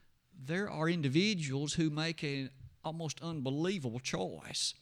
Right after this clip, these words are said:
to cast off a child or at least not express love toward it. May we notice that there the ancient ladies were told, "Love your children." Now, you and I realize as the Word of God develops that love, that's going to include a number of things.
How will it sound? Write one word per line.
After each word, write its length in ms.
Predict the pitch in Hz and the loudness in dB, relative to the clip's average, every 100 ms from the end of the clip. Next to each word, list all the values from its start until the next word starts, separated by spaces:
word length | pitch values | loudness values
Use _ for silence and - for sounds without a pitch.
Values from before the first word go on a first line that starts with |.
| _ | _
to 100 | - | -6
cast 420 | - 175 170 - 180 | -4 -2 0 0 2
off 220 | 190 180 | 2 2
a 60 | |
child 640 | 160 190 185 202 214 214 156 | 2 2 0 -2 -4 -4 -2
or 80 | 139 | 0
at 100 | 165 | 0
least 240 | 196 - | 0 0
not 240 | 175 196 | -2 -2
express 540 | 185 - - 190 202 - | 0 -2 0 0 0 0
love 360 | 165 202 202 - | 0 0 -4 -6
toward 260 | 175 185 165 | -2 -2 -2
it. 400 | 180 214 226 - - - - _ _ _ _ _ _ _ _ _ - - 117 | -6 -6 -6 -10 -12 -20 -20 _ _ _ _ _ _ _ _ _ -20 -18 -6
May 220 | 139 151 | -2 0
we 120 | 147 | 2
notice 480 | 143 175 156 127 - | 2 2 2 0 0
that 280 | 123 - 107 | -2 -2 0
there 300 | 135 170 160 | 2 4 4
the 140 | 131 | 4
ancient 400 | 139 147 - 135 | 4 2 -2 0
ladies 460 | 123 147 165 143 120 | 2 4 4 2 0
were 120 | 120 | -4
told, 520 | - 143 151 151 143 - - | -4 -4 -2 -4 -6 -10 -6
"Love 280 | 151 139 107 | 0 2 4
your 100 | 104 | 2
children." 720 | - 101 92 90 - 87 85 - - _ _ _ _ _ - _ _ _ _ - | 4 4 2 -4 -6 -8 -10 -16 -20 _ _ _ _ _ -20 _ _ _ _ -4
Now, 100 | 151 | 2
you 200 | 160 175 | 4 4
and 80 | 175 | 2
I 140 | 175 | 2
realize 600 | 151 185 151 131 135 139 | 4 4 4 2 2 2
as 200 | 143 131 | 4 4
the 80 | 123 | 4
Word 180 | 160 147 | 4 2
of 140 | 117 | 0
God 280 | 139 170 143 | 0 0 -2
develops 440 | 120 151 160 - | -2 -2 -2 -4
that 240 | 143 139 127 | -4 -4 -4
love, 360 | 147 175 202 | -4 -4 -4
that's 220 | 202 220 | -4 -4
going 180 | - 214 | 0 2
to 80 | 202 | 2
include 400 | 190 - 226 226 | 2 4 6 8
a 60 | 226 | 8
number 380 | 233 262 233 | 8 8 8
of 80 | 202 | 8
things. 500 | - 185 180 156 139 | 6 4 4 4 2